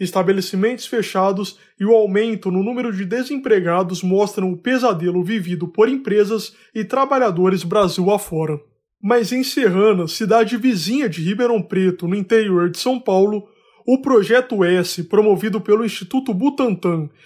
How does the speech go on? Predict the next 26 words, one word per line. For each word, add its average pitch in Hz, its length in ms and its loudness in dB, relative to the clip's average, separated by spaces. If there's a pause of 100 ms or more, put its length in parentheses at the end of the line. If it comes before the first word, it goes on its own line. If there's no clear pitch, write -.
(140)
e 208 120 -2
que 254 160 -4
imunizou 214 580 2
quase 208 420 0
cem 269 240 -4
por 226 180 -2
cento 196 360 -2
da 185 100 2
população 185 600 -2
adulta 233 500 -2
no 170 80 -4
município, 214 760 -6 (380)
trouxe 254 360 0
esperança 220 720 2
de 170 120 -4
uma 208 120 0
retomada 208 540 0
econômica 170 540 -4
mais 220 280 0
rápida 208 460 0
que 220 140 -10
nas 220 200 4
demais 208 420 0
cidades 170 520 -2
do 180 100 -4
país. 180 600 -4